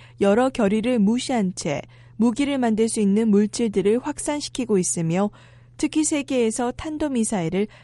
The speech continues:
가장 많이 수출하는 나라로 지목했습니다. 또 북한과 러시아, 중국, 이란 등이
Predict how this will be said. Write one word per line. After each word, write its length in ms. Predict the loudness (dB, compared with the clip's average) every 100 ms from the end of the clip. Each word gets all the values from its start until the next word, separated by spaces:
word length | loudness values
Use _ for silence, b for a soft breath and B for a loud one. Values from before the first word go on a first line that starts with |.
| B
가장 420 | -8 -6 -4 -2
많이 240 | 0 0 -2
수출하는 560 | -4 -8 -6 -4 -2
나라로 480 | -2 -2 -2 -2 -4
지목했습니다. 960 | -2 -2 -2 -4 -8 -6 -8 -8 -10 -12 _ _ _ _ _ _ _ _ _ _ _ _ -2
또 100 | -2
북한과 540 | 0 -2 -2 0 0
러시아, 420 | 2 0 0 0 0
중국, 500 | 0 0 0 -2 0
이란 380 | 0 2 2
등이 320 | 2 0 0